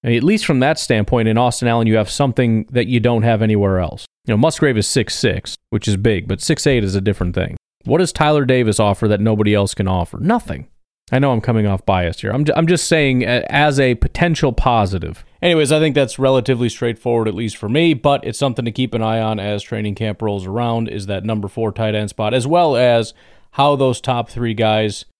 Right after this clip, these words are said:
kind of sort themselves out as time moves along.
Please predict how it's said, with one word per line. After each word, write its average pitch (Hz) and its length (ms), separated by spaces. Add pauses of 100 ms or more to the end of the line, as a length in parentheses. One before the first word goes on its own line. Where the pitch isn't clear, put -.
(140)
kind 135 220
of 110 80
sort 139 320
themselves 117 640
out 110 320
as 110 520 (220)
time 110 280
moves 104 300
along. 92 460